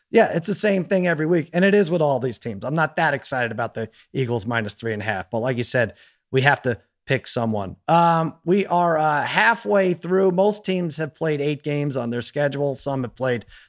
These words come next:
nine. But I wanted to look into the, um, Rookie of the Year, Offensive Rookie of the Year numbers here. According to FanDuel, Justin Herbert, minus one twenty. Joe Burrow, plus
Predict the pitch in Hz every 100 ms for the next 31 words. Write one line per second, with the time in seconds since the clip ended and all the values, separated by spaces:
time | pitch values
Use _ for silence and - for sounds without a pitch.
0 | - 139 151 156 156 147 - _ 139 156
1 | 180 151 151 165 - 170 170 165 151 139
2 | 135 131 120 107 _ _ _ _ _ _
3 | _ 135 170 175 156 113 120 117 202 214
4 | 127 110 _ _ _ _ _ _ _ _
5 | _ _ _ 170 208 196 151 131 113 120
6 | 127 120 120 123 123 120 120 123 120 113
7 | 110 135 127 - 180 185 143 - 165 165
8 | 147 127 123 151 151 139 127 151 151 135
9 | 110 _ _ _ _ _ 147 180 175 -
10 | 160 156 - 170 170 165 143 - 175 151
11 | 175 165 - 151 165 -